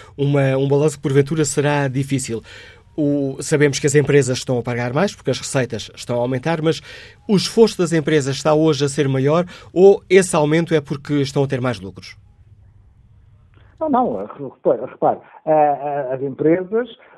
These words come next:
Speaker 2: estão, eh, estão, eh, ouça uma coisa, eh, sempre que as empresas pagam mais, estão a ter, estão a ter um esforço maior.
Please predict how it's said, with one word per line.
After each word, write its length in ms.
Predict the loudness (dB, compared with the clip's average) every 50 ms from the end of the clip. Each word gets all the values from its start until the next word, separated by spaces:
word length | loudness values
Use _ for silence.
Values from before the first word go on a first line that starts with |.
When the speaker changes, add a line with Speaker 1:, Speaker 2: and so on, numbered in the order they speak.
| _ -20 -20
Speaker 2:
estão, 480 | _ 0 2 2 2 2 -2 -4 -6 -4
eh, 520 | 0 4 4 4 4 4 4 4 2 2 0 -2
estão, 400 | -2 0 0 0 0 -2 -4 -4
eh, 380 | -2 -2 -2 -2 -2 -6 -6 -8 -10
ouça 220 | -4 -2 -2 -2 0
uma 120 | -4 -2
coisa, 260 | 0 0 0 0 -2 -6 -4
eh, 140 | -2 -4 -4 -4 -8 -6
sempre 240 | -6 -6 -6 -6 -8
que 80 | -4
as 40 | -4
empresas 380 | -4 -2 -2 -6 -6 -6 -8 -10
pagam 340 | -4 -4 -4 -2 -2 -4 -8
mais, 320 | -8 -8 -10 -12 -14 -16 -18
estão 340 | -10 _ -4 -4 -2 -4
a 40 | -6
ter, 180 | -8 -6 -6 -6
estão 180 | -4 -2 -4
a 40 | -2
ter 120 | -2 -2 -2
um 60 | -4
esforço 400 | -6 -4 -6 -6 -6 -4 -4 -4
maior. 520 | -2 0 0 0 2 2 2 2 0 -2